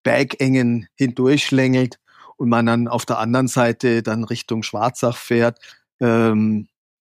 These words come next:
da muss man natürlich, wer, die meisten fahren den, äh, die Strecke natürlich mit dem Mountain-, nicht mit dem Mountainbike, sondern mit dem normalen Tourenrad. Und dann,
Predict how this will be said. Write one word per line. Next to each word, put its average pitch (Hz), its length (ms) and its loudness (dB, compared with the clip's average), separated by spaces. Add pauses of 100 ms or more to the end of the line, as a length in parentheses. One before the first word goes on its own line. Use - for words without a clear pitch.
(100)
da 131 120 2
muss 156 220 4
man 147 120 4
natürlich, 143 520 2
wer, 127 340 0 (360)
die 127 140 -4
meisten 117 340 0
fahren 113 240 0
den, 113 180 0 (240)
äh, 113 180 -2
die 120 140 -6
Strecke 117 320 0
natürlich 120 280 0
mit 123 80 2
dem 110 60 2
Mountain-, 120 380 -4
nicht 143 240 -2
mit 131 80 2
dem 113 60 0
Mountainbike, 120 560 0
sondern 117 220 -4
mit 120 80 0
dem 117 40 -4
normalen 107 460 0
Tourenrad. 120 560 0 (480)
Und 113 240 -2
dann, 123 380 4